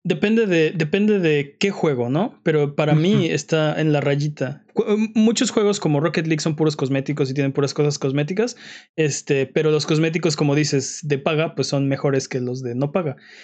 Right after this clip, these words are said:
Speaker 2: Pero
Speaker 1: Eso no,
Speaker 2: son
Speaker 1: eso no te da una
Speaker 2: más
Speaker 1: ventaja
Speaker 2: bonitos.
Speaker 1: competitiva. Sí,
Speaker 2: Exacto.
Speaker 1: exacto. Son más bonitos nada más, ¿no?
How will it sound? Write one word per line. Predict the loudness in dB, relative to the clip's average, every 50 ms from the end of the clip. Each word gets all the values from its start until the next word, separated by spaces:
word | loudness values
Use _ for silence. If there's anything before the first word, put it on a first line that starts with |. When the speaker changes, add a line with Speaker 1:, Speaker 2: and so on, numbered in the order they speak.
| -20 -6 _
Speaker 2:
Pero | 2 2 4
Speaker 1:
Eso | 4 4 4 4
no, | 4
Speaker 2:
son | 4 2 2
Speaker 1:
eso | 0 0 2 2
no | 2 2 2
te | 2 2
da | 2
una | 4 4
Speaker 2:
más | 2
Speaker 1:
ventaja | 2 0 0 2 2 2
Speaker 2:
bonitos. | 2 2 2 2 2
Speaker 1:
competitiva. | 2 2 2 2 2 2 0 0 -4 -6 _ _ -6
Sí, | -2 -2 0
Speaker 2:
Exacto. | 0 0 -2
Speaker 1:
exacto. | -4 -6 -6
Son | -4 0 0 2
más | 2 2 2
bonitos | 2 2 0 0 0 0 0
nada | 2 2 2 2
más, | 2 2 0 0 -2
¿no? | -4 -6 -6